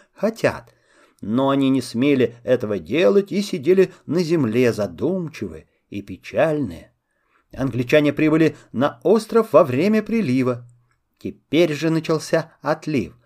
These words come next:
а потому шлюпка их осталась на суше. Хотя в ней и находились два матроса, но они были пьяны и спали. Один из них проснулся и, видя, что шлюпка глубоко вошла в песок,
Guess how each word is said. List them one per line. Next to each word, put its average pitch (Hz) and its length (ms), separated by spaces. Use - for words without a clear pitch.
а 117 160
потому 113 380
шлюпка 196 460
их 196 260
осталась 120 680
на 104 160
суше. - 520
Хотя 190 320
в 190 60
ней 208 240
и 190 180
находились 170 640
два 147 180
матроса, 135 720
но 165 400
они 175 320
были 160 340
пьяны 127 520
и 214 200
спали. 117 680
Один 127 300
из 107 160
них 151 300
проснулся 139 640
и, 120 260
видя, 117 520
что - 300
шлюпка 165 640
глубоко 156 760
вошла 143 500
в - 80
песок, - 560